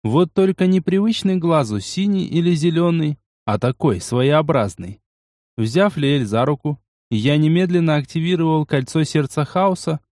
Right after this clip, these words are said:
но меня ждал облом, выскочившая перед внутренним взором системка снова поведала: «Хрен вам, а не портал, Владимир». Не знаю, заметил ли глава мою попытку слинять в туман,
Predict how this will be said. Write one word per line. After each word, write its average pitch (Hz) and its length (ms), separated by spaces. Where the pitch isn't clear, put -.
но 117 160
меня 143 340
ждал 131 300
облом, 123 440
выскочившая 170 760
перед 151 260
внутренним 156 520
взором 143 340
системка 175 560
снова 180 380
поведала: 131 580
«Хрен 156 440
вам, 156 280
а 127 80
не 135 140
портал, 147 540
Владимир». 107 640
Не 190 160
знаю, 208 380
заметил 165 460
ли 131 120
глава 139 340
мою 127 240
попытку 120 520
слинять 131 440
в - 40
туман, 165 400